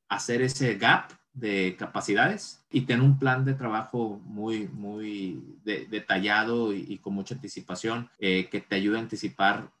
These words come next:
pues, algún problema. Enfocarte a pocos clientes para quedarles bien, porque en el segmento todos están. Entonces, quedándole bien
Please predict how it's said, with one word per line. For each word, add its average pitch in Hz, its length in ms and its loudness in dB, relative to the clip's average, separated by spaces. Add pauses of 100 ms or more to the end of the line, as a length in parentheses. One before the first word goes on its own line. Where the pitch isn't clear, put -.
(100)
pues, - 120 -20
algún 92 280 -4
problema. 104 560 -4 (120)
Enfocarte 139 920 2 (140)
a 107 720 0 (120)
pocos 139 360 4
clientes 131 720 0
para 113 260 2
quedarles 113 540 0
bien, 123 340 2 (100)
porque 117 320 0
en 113 80 -2
el 107 100 -4
segmento 110 560 -4 (160)
todos 139 280 6
están. - 540 -6
Entonces, 110 520 -2
quedándole 123 520 4
bien 127 400 0